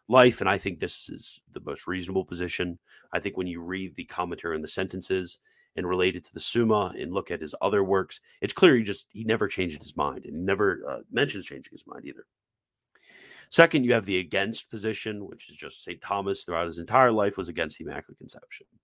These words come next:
This is the common position nowadays. And then you have a, you have a mixed position,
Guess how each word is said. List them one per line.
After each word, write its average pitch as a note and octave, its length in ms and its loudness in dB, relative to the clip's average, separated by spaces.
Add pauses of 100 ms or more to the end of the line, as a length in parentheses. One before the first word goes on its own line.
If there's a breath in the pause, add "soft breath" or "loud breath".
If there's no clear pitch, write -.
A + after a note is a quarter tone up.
(460 soft breath)
This F#2 140 -4
is F#2 140 -8
the E2+ 100 -4
common F2 800 -4
position D2 400 -10
nowadays. - 600 -12 (640 loud breath)
And C#3 160 6
then C3+ 220 12
you B2+ 100 4
have C#3 180 10
a, A#2 300 8
you B2 80 8
have B2+ 80 6
a A2+ 60 4
mixed G#2+ 440 2
position, D2+ 640 -4